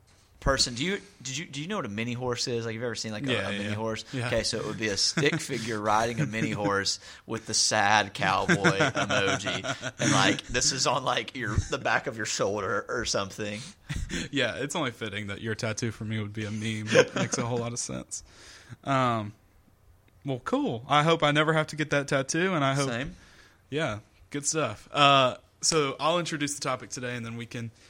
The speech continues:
Speaker 2: uh, you can start us off. But so our topic today is, you know, twenty nineteen so far has been good. Uh,
Speaker 1: I'd say so.
Speaker 2: There's a lot,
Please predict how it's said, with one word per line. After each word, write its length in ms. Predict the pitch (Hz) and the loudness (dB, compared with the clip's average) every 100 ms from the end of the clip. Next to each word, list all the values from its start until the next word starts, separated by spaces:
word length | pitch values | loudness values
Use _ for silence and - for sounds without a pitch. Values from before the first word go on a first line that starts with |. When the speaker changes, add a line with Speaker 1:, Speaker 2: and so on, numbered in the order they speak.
| - _ - | -20 _ -8
Speaker 2:
uh, 180 | 117 110 | -6 -4
you 100 | 123 | -6
can 120 | 123 | -4
start 220 | - 120 113 | 0 0 0
us 120 | 123 | 0
off. 260 | 113 110 117 | 0 -4 -4
But 280 | 120 113 - - - - - - - _ - | -4 -4 -8 -20 -20 -20 -20 -20 -20 _ -2
so 200 | - 131 | 0 2
our 100 | 143 | 0
topic 380 | 175 196 220 - | 0 0 0 0
today 600 | 160 143 139 123 117 - | 4 6 6 4 0 -6
is, 880 | 139 131 123 120 110 107 107 - - - _ _ - - - | -4 -2 -2 -2 -4 -6 -2 -2 -2 -8 _ _ -20 -16 -2
you 160 | 139 | 0
know, 120 | 120 | 0
twenty 300 | 110 170 175 | 2 4 6
nineteen 640 | 175 151 - 147 131 127 131 | 4 2 0 -2 -2 -4 -2
so 240 | - 143 | 0 0
far 340 | - 123 123 | 0 0 0
has 180 | 131 120 | 0 -4
been 180 | 131 120 | -4 -4
good. 380 | 117 117 127 135 - | -2 -2 -2 -6 -10
Uh, 380 | 127 117 110 107 - - | -6 -4 -4 -8 -14 -12
Speaker 1:
I'd 80 | - | -10
say 180 | 104 107 | -8 -10
so. 240 | 104 110 - - _ _ _ - | -10 -12 -18 -20 _ _ _ -8
Speaker 2:
There's 180 | 131 | -6
a 60 | 123 | -2
lot, 280 | 123 107 | -2 -2